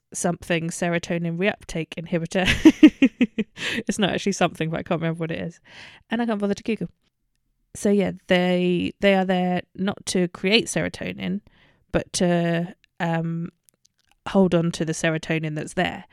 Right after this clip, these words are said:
So if you've had so much alcohol that the serotonin's already gone, it can't hold on to it. So they're just not gonna work at all.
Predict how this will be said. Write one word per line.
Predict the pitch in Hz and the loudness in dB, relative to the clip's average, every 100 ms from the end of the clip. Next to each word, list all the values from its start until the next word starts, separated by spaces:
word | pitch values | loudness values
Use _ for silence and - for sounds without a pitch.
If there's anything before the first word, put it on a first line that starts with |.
| _ _ _ _ | _ _ _ _
So | - 208 | 2 2
if | 254 - - | 2 -6 -8
you've | 190 | -6
had | - 185 | -2 0
so | 190 | 0
much | 175 - | 0 0
alcohol | 180 - - 160 160 160 165 - _ _ _ _ _ | -2 -2 -6 -4 -2 -2 -4 -10 _ _ _ _ _
that | - 180 | -4 -2
the | 165 | -2
serotonin's | - 180 170 - 175 170 165 160 - | 0 0 0 -2 -2 -2 -6 -8 -8
already | 170 160 156 | -6 -6 0
gone, | 226 196 170 175 - - - - - - _ _ _ _ _ _ _ _ | 4 4 2 -2 -6 -20 -20 -20 -20 -20 _ _ _ _ _ _ _ _
it | 180 | -2
can't | - 185 | 2 0
hold | 185 180 | 2 2
on | 202 202 | 2 0
to | - | -4
it. | - - | -8 -4
So | 180 170 | -2 0
they're | 165 | -2
just | 160 160 | -4 -2
not | 170 | -2
gonna | - 160 | -2 -2
work | 160 165 - | -2 -4 -8
at | - | -6
all. | 165 170 | -6 -6